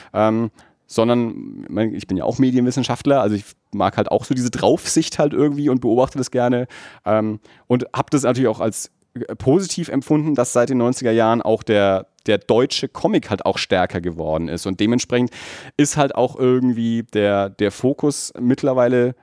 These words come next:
also ich mö-, ich möchte meinen, dass der Prozentsatz wahrscheinlich an, an, an, an deutschen Publikationen, auch seit den neunziger Jahren wahrscheinlich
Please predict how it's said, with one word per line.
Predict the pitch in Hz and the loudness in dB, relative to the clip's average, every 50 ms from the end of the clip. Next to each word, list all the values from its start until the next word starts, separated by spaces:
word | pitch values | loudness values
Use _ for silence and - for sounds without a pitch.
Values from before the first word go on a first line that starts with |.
| _ _ | _ _
also | 98 101 107 | -2 -2 0
ich | 101 101 107 | -2 -2 -2
mö-, | - 135 | 0 0
ich | 135 117 | 2 4
möchte | 139 135 135 131 - - 127 | 4 4 4 2 2 2 2
meinen, | 120 117 127 131 | 2 2 2 2
dass | 120 113 | 0 0
der | - 117 110 104 | 0 0 0 0
Prozentsatz | - - - 110 - - - 127 143 147 - - - - 131 127 127 123 120 123 117 117 120 117 - - - - | 0 -2 -8 -8 -4 -2 -2 -2 -2 -2 -6 -14 -12 -6 -2 0 2 2 2 2 2 2 0 0 -2 -8 -12 -8
wahrscheinlich | 127 117 - 117 117 120 - - | -8 -4 -2 -2 -2 -2 -2 -2
an, | 101 107 104 95 | -2 -2 -4 -4
an, | - 101 101 101 98 - | -4 -2 -2 -2 -4 -4
an, | - 101 101 95 - | -6 -8 -8 -8 -6
an | - 104 104 101 - _ _ _ _ _ | -6 -6 -6 -8 -10 _ _ _ _ _
deutschen | 110 104 120 147 - - - 135 131 131 131 127 - | 2 4 4 2 0 0 0 2 2 2 0 -2 -4
Publikationen, | - 147 139 139 139 - - 123 - - - - 123 131 143 147 147 147 143 143 143 139 139 135 127 117 | -8 -6 -2 -2 -2 -2 -2 -6 -4 -4 -2 0 2 2 4 4 4 4 4 4 4 2 2 0 -2 -4
auch | - - 120 - | -2 -2 -2 -2
seit | - 127 120 | 0 -2 -2
den | 117 117 | 0 0
neunziger | 113 113 123 127 113 | 0 -2 -2 0 -2
Jahren | 107 113 | 0 0
wahrscheinlich | 120 110 110 110 110 104 - | 0 -2 -2 -2 -6 -6 -10